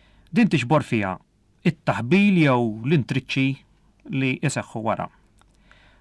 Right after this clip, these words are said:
Fir-romanz ta' Zara, il-komplikazzjoni tibda meta Franz isir jaf lil Rosie.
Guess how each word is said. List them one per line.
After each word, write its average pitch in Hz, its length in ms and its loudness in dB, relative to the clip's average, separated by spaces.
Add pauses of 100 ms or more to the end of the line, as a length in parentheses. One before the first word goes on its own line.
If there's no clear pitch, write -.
Fir-romanz 143 720 0 (320)
ta' 110 120 -6
Zara, 110 360 -2 (640)
il-komplikazzjoni 143 880 -2
tibda 92 280 -6
meta 127 500 -2 (720)
Franz 127 560 -2 (100)
isir 143 300 -2
jaf 117 240 -2
lil 113 160 -4
Rosie. 113 320 -4